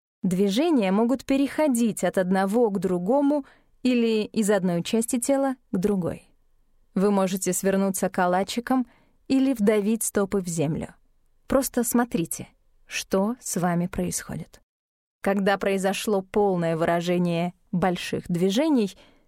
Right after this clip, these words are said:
начинайте их постепенно переводить обратно в тонкие, пока не подойдете к естественной точке остановки. Выделите на движение как минимум десять минут. Если фаза движений короче,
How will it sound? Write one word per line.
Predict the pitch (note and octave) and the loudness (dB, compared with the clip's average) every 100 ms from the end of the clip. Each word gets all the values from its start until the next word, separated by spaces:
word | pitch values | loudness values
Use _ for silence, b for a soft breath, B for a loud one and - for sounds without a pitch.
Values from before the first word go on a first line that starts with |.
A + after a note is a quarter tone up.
| _ | _
начинайте | G#3+ A3+ - D4+ F4 - C4+ | 0 0 2 2 2 0 -2
их | A#3 | 0
постепенно | - A3 - G#3+ - D#4+ E4+ C4 | -2 -4 -2 -4 0 0 4 2
переводить | G3 G#3 G#3+ A3+ C4 D4+ | 2 0 2 2 0 0
обратно | B3+ G#3 A#3+ C4 C4+ | 0 2 -2 -2 -4
в | - | -2
тонкие, | - F#3 D#3+ - C#3+ C#3+ - b b b | -2 -2 -4 -6 -6 -6 -8 b b b
пока | - F#3 A3 | -4 0 0
не | A3 G3 | 2 0
подойдете | F#3 F#3+ F#3+ A#3 A#3+ G#3+ | 0 0 2 0 0 -4
к | - | -2
естественной | F#3+ F#3+ - A#3 - G#3+ F#3+ F#3 | -2 -2 0 -2 0 0 0 -2
точке | G3+ F#3+ - G3+ F#3 | -4 -6 -6 -6 -6
остановки. | F#3+ - G#3 G3 C#3 - - _ _ _ _ _ _ _ | -8 -4 -2 0 -4 -10 -20 _ _ _ _ _ _ _
Выделите | F3+ F#3+ E3 D3+ - - | 0 0 0 -4 -4 -6
на | - C#3+ | -4 -2
движение | D#3+ F3 F3+ B3+ E4+ B3 F3+ C#3+ - _ _ - | -2 -2 0 2 2 2 0 -4 -8 _ _ -4
как | G#3 F#3+ - | -2 -2 2
минимум | A3 A#3+ B3+ A#3+ A#3 A#3 A3 - | 2 4 4 2 2 2 0 -4
десять | F#3+ F3+ F3+ E3+ | -2 0 -2 -4
минут. | F3 D#3 C#3+ - - _ _ _ _ - | -4 -4 -6 -12 -20 _ _ _ _ -2
Если | G3 G3+ G#3+ | 0 0 0
фаза | F#3+ A#3+ A3+ G#3 | 2 0 2 0
движений | G3 G#3+ A3 G#3+ G3+ | 0 2 2 2 0
короче, | - A3+ D#4+ E4+ - E3 | 0 0 0 -2 -2 -2